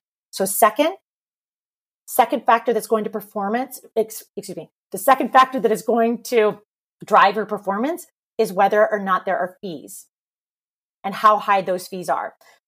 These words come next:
Third, are you or your funds utilizing active management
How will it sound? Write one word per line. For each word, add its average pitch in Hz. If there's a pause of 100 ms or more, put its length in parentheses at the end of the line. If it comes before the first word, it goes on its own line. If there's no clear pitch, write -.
Third, 233 (1040)
are 247
you 202 (220)
or 233
your 311
funds 208 (680)
utilizing 214
active 196
management 294